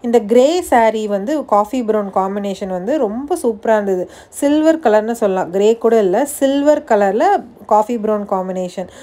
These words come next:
So, இதுக்கு வந்து நல்ல ஒரு சூப்பரான செட்டு போட்டுட்டு ஒரு ஃபங்க்ஷனுக்குலாம் போனீங்கன்னா ரொம்ப கிராண்டாவே உங்களுக்கு இருக்கும். அதே மாதிரி பிளவுஸ் பாருங்க.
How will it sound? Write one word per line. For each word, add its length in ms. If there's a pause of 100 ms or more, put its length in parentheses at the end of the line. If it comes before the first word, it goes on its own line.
(140)
So, 140
இதுக்கு 320
வந்து 180
நல்ல 400
ஒரு 220
சூப்பரான 560
செட்டு 240
போட்டுட்டு 460
ஒரு 220
ஃபங்க்ஷனுக்குலாம் 640
போனீங்கன்னா 500 (300)
ரொம்ப 300
கிராண்டாவே 720
உங்களுக்கு 420
இருக்கும். 480 (240)
அதே 280
மாதிரி 400
பிளவுஸ் 360
பாருங்க. 580